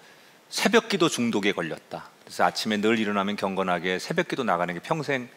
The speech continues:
내 루틴인 사람도 있고, 성경 꼭 봐야만 되고, 하루에, 어, 기도 얼마 동안 하지 않으면 안 되는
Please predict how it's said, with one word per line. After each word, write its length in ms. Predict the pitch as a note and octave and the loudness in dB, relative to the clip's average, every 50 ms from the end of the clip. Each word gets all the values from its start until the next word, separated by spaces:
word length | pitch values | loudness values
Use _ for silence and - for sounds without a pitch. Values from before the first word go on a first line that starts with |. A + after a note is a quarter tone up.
| - - - - - - - - - - - _ _ | -20 -20 -20 -18 -18 -18 -18 -20 -20 -20 -20 _ _
내 160 | - G#2 G2+ | 0 0 2
루틴인 480 | F#2 A2+ A#2 - - - C#3 B2 A2+ F#2+ | 2 0 -2 -2 -2 -2 0 -2 -2 -2
사람도 320 | F#2 F2+ E2+ F2 E2+ F#2+ | -2 -4 -4 -4 -4 -6
있고, 420 | F2 D2+ - - - F#2 F#2 F#2 | -6 -6 -10 -14 -12 -10 -10 -8
성경 680 | - - - F3 F3+ F3 F3 F3 E3+ E3+ E3 E3 D#3+ E3 - - - - - - - - - - - - - | -6 -2 0 0 2 4 6 6 6 4 0 -6 -8 -10 -14 -18 -20 -20 -20 -20 -20 -20 -20 -20 -20 -16 4
꼭 240 | - A#3 A3 - - | 6 6 6 6 0
봐야만 500 | - A2 G#2+ A2+ B2 B2 B2+ C3 B2+ B2 | 2 6 8 8 8 8 8 6 2 2
되고, 500 | - F#2 F2+ E2+ - F#2+ E2+ E2 E2 - - - - - _ - - - - - - _ _ _ _ | 0 -2 -2 -2 -2 -4 -4 -4 -6 -8 -14 -20 -20 -20 _ -20 -20 -20 -20 -20 -20 _ _ _ _
하루에, 580 | - - C#3+ C3 C3+ C3 C3 B2+ B2+ B2 - - - - - - - - _ - - - - _ _ _ - | 0 0 2 4 6 6 6 6 4 2 -2 -6 -14 -20 -20 -20 -20 -20 _ -20 -20 -20 -20 _ _ _ -8
어, 120 | G2+ F#2+ | -8 -6
기도 300 | - - C3 A2+ C#3 C3+ | -2 -2 4 6 8 8
얼마 260 | A#2+ G#2+ G#2+ A2 A2 A2 | 8 8 8 6 4 4
동안 260 | - A#2 A2+ A2+ A2+ | 4 2 2 2 4
하지 240 | A#2+ B2+ B2 A#2+ A#2 | 2 0 2 4 4
않으면 420 | G#2 F#2+ F#2 F2+ F#2 A2+ C#3 D3+ | 4 4 2 -2 -2 -2 -2 0
안 180 | D#3 F#2+ G2+ G2+ | 0 0 2 2
되는 340 | G#2 G#2 G2+ G2 F2 E2+ | 0 0 0 0 -2 -6